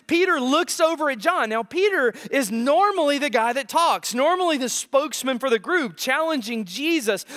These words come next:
But Peter is showing us right here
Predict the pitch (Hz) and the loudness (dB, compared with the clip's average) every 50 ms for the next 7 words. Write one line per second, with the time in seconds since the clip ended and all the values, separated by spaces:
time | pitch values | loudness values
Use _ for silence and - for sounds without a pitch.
0 | 277 208 180 285 285 233 - - 339 359 415 381 392 339 269 233 214 - - - | -8 0 0 0 0 0 -6 -4 0 0 2 2 2 0 0 -2 -2 -2 -4 -4
1 | - - 320 339 370 381 370 349 277 240 226 214 - 247 240 226 220 214 175 220 | -2 2 2 2 2 2 2 2 2 0 0 -2 -2 0 0 0 0 -2 -2 -2
2 | 226 190 | -2 -2